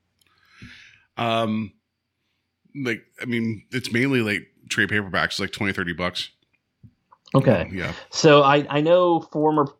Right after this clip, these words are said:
Speaker 2: host Joe, uh, he is,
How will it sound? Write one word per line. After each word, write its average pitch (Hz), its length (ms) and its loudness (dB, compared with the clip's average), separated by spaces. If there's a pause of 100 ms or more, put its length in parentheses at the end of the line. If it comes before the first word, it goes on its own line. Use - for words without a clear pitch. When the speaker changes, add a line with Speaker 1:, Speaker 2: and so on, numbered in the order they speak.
Speaker 2:
host 135 380 2
Joe, 113 640 4 (500)
uh, 101 560 4 (440)
he 147 540 6
is, 131 640 6